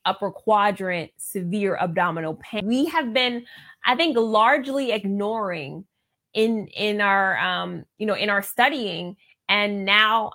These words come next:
I know that it will be a target for the next generation nclex. So we need to be aware of these time cues and being able to recognize them. So third trimester, your patient comes in, we're talking about a complication of pregnancy.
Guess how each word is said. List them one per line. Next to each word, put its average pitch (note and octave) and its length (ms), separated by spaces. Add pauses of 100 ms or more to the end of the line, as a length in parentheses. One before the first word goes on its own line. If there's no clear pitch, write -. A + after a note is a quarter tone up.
(120)
I G#3 140
know G#3 320
that G3+ 140
it F3 80
will F3+ 120
be F#3 180
a F3 140 (180)
target A3 560
for F#3 80
the F#3 100
next F#3 260
generation F3+ 500
nclex. G3+ 360
So - 140
we G3 180
need B3+ 220
to A#3+ 60
be G3 240
aware F#3+ 580
of E3+ 180
these F3 240
time C4 460
cues D#3 640 (340)
and F#3+ 160
being G3+ 180
able F#3+ 240
to F#3+ 160
recognize D#3+ 560
them. G2+ 260 (220)
So G3+ 560 (480)
third D4 340
trimester, G3 840 (180)
your F3+ 200
patient C4+ 420
comes A3 260
in, F#3+ 460 (160)
we're G3+ 100
talking A#3+ 260
about B3+ 160
a A#3 60
complication G3+ 600
of E3+ 100
pregnancy. G3+ 720